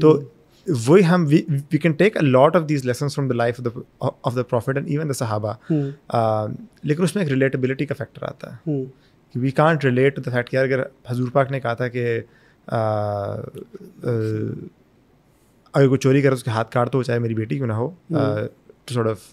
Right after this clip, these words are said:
Speaker 1: uh, rephrase that, uh, why can't I relate with that? उसमें क्या मसला आता है?
Speaker 2: नहीं, I think we can relate to it, Ahmed। The only issue is कि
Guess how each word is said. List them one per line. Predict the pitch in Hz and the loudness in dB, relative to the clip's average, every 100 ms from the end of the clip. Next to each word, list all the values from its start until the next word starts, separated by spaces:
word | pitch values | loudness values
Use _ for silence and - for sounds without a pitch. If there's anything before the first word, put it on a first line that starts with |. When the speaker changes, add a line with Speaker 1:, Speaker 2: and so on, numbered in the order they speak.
| - | -4
Speaker 1:
uh, | 113 104 123 | -2 0 0
rephrase | 135 127 104 110 | 0 0 -2 -2
that, | - - - - - _ - | -4 -8 -20 -20 -20 _ 0
uh, | 131 131 131 170 - _ _ _ - 120 | 2 4 4 0 -6 _ _ _ -10 0
why | 139 208 214 | 4 4 4
can't | 175 180 | 2 2
I | - 147 | 2 0
relate | 147 127 139 135 | 0 0 -2 -2
with | |
that? | 113 113 - - - - _ - | -10 -10 -16 -16 -20 -20 _ -6
उसमें | - 170 156 | -4 -2 -2
क्या | 127 | -4
मसला | 110 - - | -6 -12 -16
आता | 113 _ 135 | -20 _ -20
है? | _ _ _ _ _ _ _ _ - | _ _ _ _ _ _ _ _ -4
Speaker 2:
नहीं, | 359 | 4
I | |
think | 220 208 180 156 - - - 156 127 135 | 4 4 -2 -4 -8 -16 -16 -12 -4 0
we | 147 - | 0 4
can | 175 240 185 | 4 6 6
relate | 127 131 131 | 6 6 4
to | 135 127 | 2 4
it, | 120 | 2
Ahmed। | 131 170 165 - 127 | 0 -2 -4 -16 -6
The | 135 143 | 0 2
only | 180 208 165 | 4 4 2
issue | 156 202 170 160 | 2 2 4 4
is | 160 | 0
कि | - 185 180 | 4 6 6